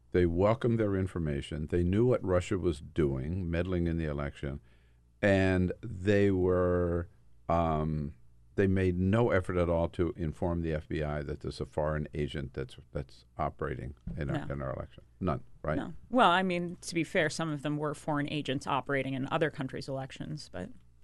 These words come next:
Speaker 2: all
Speaker 1: Uh,
Speaker 2: manner of
Speaker 1: yeah.
Speaker 2: <laughs> So
Speaker 1: Yeah, right.
Speaker 2: there, there were a lot of reasons, no doubt, for, uh, some of these actors not to approach the F B I with anything. But of course, that,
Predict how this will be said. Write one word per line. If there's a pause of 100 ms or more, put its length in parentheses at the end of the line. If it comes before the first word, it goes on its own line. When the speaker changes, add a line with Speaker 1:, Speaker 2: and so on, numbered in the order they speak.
(540)
Speaker 2:
all
Speaker 1:
Uh,
Speaker 2:
manner
of
Speaker 1:
yeah.
Speaker 2:
<laughs>
So
Speaker 1:
Yeah, (240)
right.
Speaker 2:
there,
there
were
a
lot
of
reasons,
no
doubt,
for,
uh,
some
of
these
actors
not
to
approach
the
F
B
I
with
anything. (540)
But
of
course,
that,